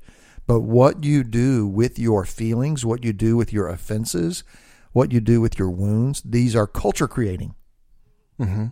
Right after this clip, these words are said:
Speaker 1: That's a really powerful example, because we grow up in homes where our parents have made the decision, consciously or unconsciously, how they're gonna handle conflict. And now we're trained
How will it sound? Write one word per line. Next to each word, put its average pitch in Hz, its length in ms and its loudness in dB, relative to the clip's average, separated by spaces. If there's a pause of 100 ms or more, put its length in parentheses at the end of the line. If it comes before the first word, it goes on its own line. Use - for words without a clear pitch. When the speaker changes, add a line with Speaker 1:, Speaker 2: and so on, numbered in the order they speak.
Speaker 1:
That's 135 220 0
a 226 60 2
really 123 340 4
powerful 104 440 2
example, 101 460 0
because 104 480 0 (400)
we 147 220 4
grow 120 300 4
up 180 200 2
in 107 120 2
homes 104 540 0
where 104 300 0 (220)
our 123 220 0
parents 127 460 2
have 101 140 -2
made 110 340 -2
the 117 80 0
decision, 104 540 0
consciously 120 500 -4
or 104 300 -4
unconsciously, 98 720 -8 (440)
how 127 160 0
they're 127 100 2
gonna 113 160 0
handle 107 240 -2
conflict. - 540 -4 (440)
And 110 160 -2
now 127 220 2
we're 131 160 0
trained 135 840 0